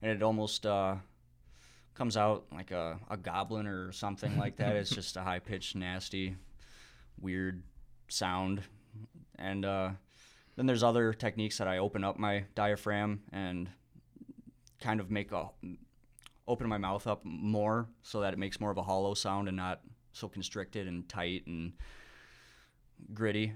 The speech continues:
Speaker 1: and it's a little bit more, uh, airy. And there's just the standard metal screams that are, I, I don't really know how, how I do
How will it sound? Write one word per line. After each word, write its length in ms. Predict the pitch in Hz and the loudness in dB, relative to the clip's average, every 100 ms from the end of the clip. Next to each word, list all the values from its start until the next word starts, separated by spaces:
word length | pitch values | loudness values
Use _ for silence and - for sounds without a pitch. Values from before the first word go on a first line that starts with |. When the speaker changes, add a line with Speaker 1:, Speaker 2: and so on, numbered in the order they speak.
| - | -4
Speaker 1:
and 100 | 104 | -4
it's 140 | 98 | -4
a 60 | 98 | -2
little 140 | 98 | -2
bit 180 | 92 87 | -2 -4
more, 320 | 95 90 85 | -2 -2 -2
uh, 220 | 82 82 90 120 - | -2 -4 -6 -12 -6
airy. 380 | 104 92 95 98 - - _ - 82 | 0 2 2 -2 -6 -20 _ -14 -6
And 260 | 113 107 95 104 - - - | -2 -2 -4 -10 -12 8 8
there's 180 | - | 8
just 320 | - 95 - - - | 2 -4 -4 -8 -10
the 80 | - | -8
standard 520 | - 95 92 92 92 - _ - - | -4 -2 0 -2 -4 -10 _ -16 -8
metal 300 | 101 95 98 | -2 0 0
screams 480 | 95 - 92 90 92 | -4 -6 -4 -4 -4
that 160 | 87 87 | -8 -4
are, 280 | 85 87 92 - - - 92 _ _ _ - - _ - _ _ | -4 -4 -8 -20 -18 -14 -16 _ _ _ -20 -20 _ -20 _ _
I, 320 | - - - 64 | -16 -14 -12 -10
I 40 | |
don't 200 | 82 82 | -6 -8
really 200 | - 73 | -6 -6
know 160 | 78 73 | -6 -6
how, 260 | 90 69 - | -6 -8 -8
how 160 | 87 80 | -6 -6
I 80 | |
do 160 | 87 82 | -8 -10